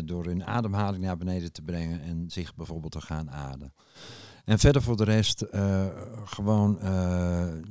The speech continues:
ja, beseffen in welke periode wij op dit moment op onze aarde zitten.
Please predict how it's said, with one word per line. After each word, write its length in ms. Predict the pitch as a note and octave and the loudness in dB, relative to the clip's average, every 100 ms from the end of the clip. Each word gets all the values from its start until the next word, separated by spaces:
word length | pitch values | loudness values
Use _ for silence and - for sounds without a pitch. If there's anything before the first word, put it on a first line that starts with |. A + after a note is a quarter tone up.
| G#2 | -2
ja, 360 | G#2+ B2 F#2 - _ - - - | 2 4 2 -2 _ -20 -20 2
beseffen 840 | - - - D#3 E3+ - G#2 D3 - _ _ _ _ - | 4 6 8 10 10 10 6 2 -4 _ _ _ _ 0
in 160 | A#2 | 4
welke 280 | G#2+ A#2+ - | 6 4 2
periode 640 | - A2+ G2+ G2 B2 C3+ F#2+ | 4 4 6 4 4 2 0
wij 300 | F#2 F#2 G2+ | 0 -2 -6
op 140 | F#2+ | -6
dit 160 | G#2 G2 | -6 -4
moment 440 | F#2 F#2+ F#2 - | -2 -2 -2 -8
op 200 | - F2 | -12 -10
onze 300 | F2+ E2+ F2 | -8 -8 -8
aarde 360 | F2+ A2 G#2+ D2+ | -6 -4 -4 -8
zitten. 400 | E2+ D#2 - | -10 -12 -16